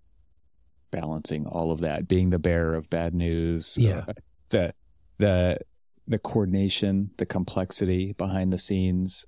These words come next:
Speaker 1: I think all this leads to
Speaker 2: <laughs>
Speaker 1: what we were really gonna talk about here.
Speaker 2: Exactly. I was, I was definitely gonna say that. So because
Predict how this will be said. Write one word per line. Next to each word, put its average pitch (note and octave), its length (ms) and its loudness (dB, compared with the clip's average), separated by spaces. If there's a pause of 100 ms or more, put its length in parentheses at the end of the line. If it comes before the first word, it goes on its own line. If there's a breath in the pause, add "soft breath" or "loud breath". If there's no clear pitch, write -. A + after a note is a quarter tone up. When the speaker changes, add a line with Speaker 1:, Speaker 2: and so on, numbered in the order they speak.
Speaker 1:
I A2+ 80 -2
think A#2+ 240 0
all A2 140 4
this G#2+ 220 2
leads G2+ 400 2
to E2+ 480 2 (400)
Speaker 2:
<laughs> A2 220 8
Speaker 1:
what F2+ 160 6
we F#2 100 6
were F2 120 2
really F#2 240 2
gonna D2+ 160 -2
talk D#2+ 260 -4
about D#2 280 -4
here. F2 120 -2
Speaker 2:
Exactly. F#2+ 720 4
I G2+ 60 2
was, G#2 260 2
I G2+ 100 2
was F#2 180 2
definitely F#2+ 420 2
gonna F#2 180 0
say F#2 240 2
that. F#2 320 0
So - 100 -2 (260)
because A#2+ 600 4